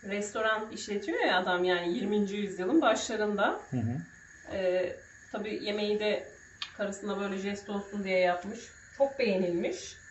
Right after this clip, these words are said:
Speaker 1: Restorantın menüsüne koymuş. Sonrasında gel zaman git zaman Hollywood ünlüleri gelmiş.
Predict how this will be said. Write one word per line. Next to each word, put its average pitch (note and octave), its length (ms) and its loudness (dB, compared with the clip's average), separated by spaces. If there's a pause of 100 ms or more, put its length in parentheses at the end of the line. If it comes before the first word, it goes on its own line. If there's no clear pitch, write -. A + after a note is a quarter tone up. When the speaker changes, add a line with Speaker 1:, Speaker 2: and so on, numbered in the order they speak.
(100)
Speaker 1:
Restorantın C4+ 760 4
menüsüne D#4+ 480 2
koymuş. G3 420 2 (800)
Sonrasında C4+ 840 4 (300)
gel B3 220 8
zaman B3 320 4
git B3 160 -6
zaman A#3 300 0
Hollywood A#3+ 560 0
ünlüleri A#3 400 2
gelmiş. F3+ 640 2